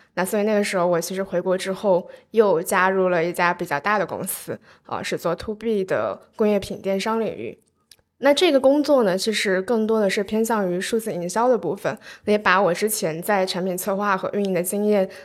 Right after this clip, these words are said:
能够继续的，呃，结合起来，同时能够让我在营销这个层面上有更多的扎实的积累。呃，我也很快的在公司，呃，其实入职三个月之后，因为把核心的渠道做出了增长效果，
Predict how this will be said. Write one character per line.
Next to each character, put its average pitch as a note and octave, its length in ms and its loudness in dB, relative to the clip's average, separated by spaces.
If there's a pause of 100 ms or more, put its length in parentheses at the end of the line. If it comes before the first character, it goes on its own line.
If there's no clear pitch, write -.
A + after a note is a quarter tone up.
能 E3+ 280 -2
够 G#3+ 300 2
继 G#3 220 -2
续 G3+ 320 -4
的， B2+ 280 -4 (220)
呃， C#3 240 -4
结 G3 180 -2
合 A#3 160 0
起 A3 160 -6
来， D3+ 220 -6
同 F#3+ 220 -6
时 F#3+ 160 -2
能 F3 180 -2
够 F3+ 80 0
让 F#3+ 240 0
我 E3 100 -2
在 E3+ 300 -2 (200)
营 F3 200 -4
销 G#3+ 180 0
这 G#3+ 120 0
个 F#3+ 80 2
层 F#3+ 180 -6
面 E3+ 220 -2
上 F3+ 160 -4
有 E3 80 -6
更 G3 240 -2
多 F#3+ 160 -2
的 F3+ 100 -4
扎 G3 220 0
实 G3 160 -4
的 F3+ 80 -4
积 F#3+ 160 -6
累。 F#3+ 280 -2 (520)
呃， G#3 180 2
我 F#3+ 120 2
也 A3 40 4
很 G#3 200 -2
快 A3 340 2
的 F3+ 180 2
在 F#3+ 200 0
公 F#3+ 220 0
司， F#3+ 380 -4 (280)
呃， D#3 140 -4
其 F#3+ 140 -8
实 F#3+ 100 -6
入 G#3+ 180 2
职 G3 160 0
三 G#3 200 0
个 G#3+ 80 0
月 G3+ 120 0
之 G#3+ 120 -6
后， G#3+ 320 -2 (540)
因 G3+ 160 -2
为 G#3+ 100 2
把 G3 220 2
核 F#3 180 0
心 G#3 160 0
的 G#3 120 2
渠 G3 180 -6
道 F#3+ 160 2
做 F#3+ 180 -2
出 F#3+ 220 -4
了 F#3 160 0 (240)
增 G#3 140 0
长 F#3 120 0
效 G3 240 0
果， F3+ 240 -6